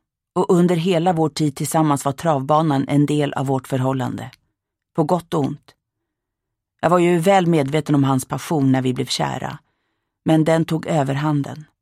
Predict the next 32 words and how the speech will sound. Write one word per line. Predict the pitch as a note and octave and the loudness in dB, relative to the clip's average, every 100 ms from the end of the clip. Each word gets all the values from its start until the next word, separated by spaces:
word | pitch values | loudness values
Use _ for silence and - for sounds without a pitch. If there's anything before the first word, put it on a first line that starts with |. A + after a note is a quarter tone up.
| _ _ _ _ _ | _ _ _ _ _
Flera | - F#3+ F3+ E3+ | 2 4 4 2
gånger | E3 D#3+ D3+ D3 | 2 2 4 4
var | C#3 | 0
den | C#3 C#3 | 2 2
nära | D3+ C3 C3+ | 2 0 -2
att | C3 | -4
krossa | - D3+ - D3 | -6 -6 -6 -8
oss. | B2+ - - _ _ _ _ _ - | -8 -14 -18 _ _ _ _ _ -14
Och | D3+ | -4
så | E3 | -2
blev | D3 D#3 | 0 -2
det | D3+ | -2
ju | D3 | -4
också | B2+ - B2 - | -4 -10 -12 -6
till | C#3+ | -8
sist. | - B2 - - _ _ _ _ _ _ _ _ _ _ - | -6 -10 -14 -20 _ _ _ _ _ _ _ _ _ _ 0
Men | F#3 E3+ | 2 2
så | F#3 | 2
vann | E3+ F#3+ F#3 | 4 4 4
han | D#3 C#3+ | 4 4
nästan | D3+ - D3+ | 0 0 0
en | D3+ D#3 | 2 4
miljon | D#3 D3+ D3+ C#3+ | 4 4 4 2
kronor | C3+ E3+ C#3+ D3 E3+ | 0 0 2 4 4
och | C3+ C3 | 0 0
försvann", | D3+ G3+ C3+ - D3+ _ _ _ _ _ | 0 0 0 -4 -12 _ _ _ _ _
inflikade | F3+ D#3+ C#3 E3 E3 D#3+ C#3+ D3 | 2 4 4 2 0 2 -2 0
Ilka | D#3 B2 - D3+ C3 | 0 -2 -4 -4 -2
och | C3+ C3+ C3 | 0 0 0
höjde | D#3 C3 D3 | 0 0 -2
på | - | -4
ögonbrynen. | D3 C3 B2+ B2+ C#3 C3 B2 D3+ | -4 -2 -2 -2 -2 -4 -6 -12